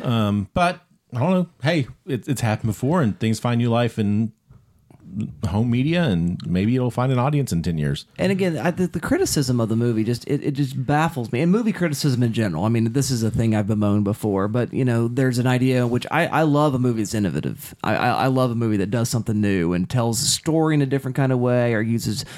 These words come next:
Speaker 2: the camera in a different kind of way or lighting or whatever. Like, I, I love layers and depth and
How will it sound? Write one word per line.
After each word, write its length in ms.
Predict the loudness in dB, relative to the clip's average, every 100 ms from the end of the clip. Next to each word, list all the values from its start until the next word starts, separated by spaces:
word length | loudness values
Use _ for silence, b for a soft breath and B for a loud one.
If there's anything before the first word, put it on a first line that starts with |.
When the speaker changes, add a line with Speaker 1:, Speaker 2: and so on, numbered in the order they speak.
| B
Speaker 2:
the 80 | -8
camera 480 | -2 2 4 4
in 60 | 2
a 20 |
different 300 | 0 -4 -2
kind 180 | 0 0
of 80 | 0
way 320 | 0 2 2
or 140 | 0
lighting 420 | 0 2 2 2 0
or 80 |
whatever. 500 | 0 0 0 0 0
Like, 200 | 0 -2
I, 240 | -2 2 2
I 20 |
love 320 | 2 2 0
layers 480 | 0 0 2 2 0
and 160 | -2 0
depth 400 | 0 0 -2 -4
and 160 | -6